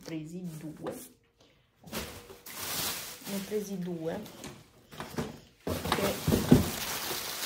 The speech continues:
sono tutti e due. Vabbè, non li apro perché, anzi, è già aperto. Mm.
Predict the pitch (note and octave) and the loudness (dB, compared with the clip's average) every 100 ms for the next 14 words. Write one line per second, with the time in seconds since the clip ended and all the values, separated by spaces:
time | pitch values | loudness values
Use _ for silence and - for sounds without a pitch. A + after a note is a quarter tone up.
0 | - - G3+ F#3+ F#3 - - G3+ G3+ A3+ | -4 0 2 2 0 -2 -2 -2 -2 0
1 | G3+ F3+ F3 F#3 F#3 - - - - - | 2 2 4 4 4 -4 -6 -4 -2 -2
2 | - - - - - - G3 F3+ E3+ F3+ | -2 -4 -6 -6 -6 -2 2 4 4 4
3 | F#3+ F#3+ G3 F#3 G3 F#3 F3+ F3 F3+ E3+ | 2 2 4 4 0 -2 -2 0 0 -2
4 | - F3 E3+ - D#3+ - - F3 E3+ - | -2 -2 -2 -2 -4 -4 -4 -4 -2 -2
5 | - - - - - - - - - - | -2 -2 -4 -6 -8 -6 -6 -4 -4 -6
6 | - - - - - - - - - - | -8 -8 -8 -10 -10 -10 -12 -18 -18 -10
7 | F3 | -6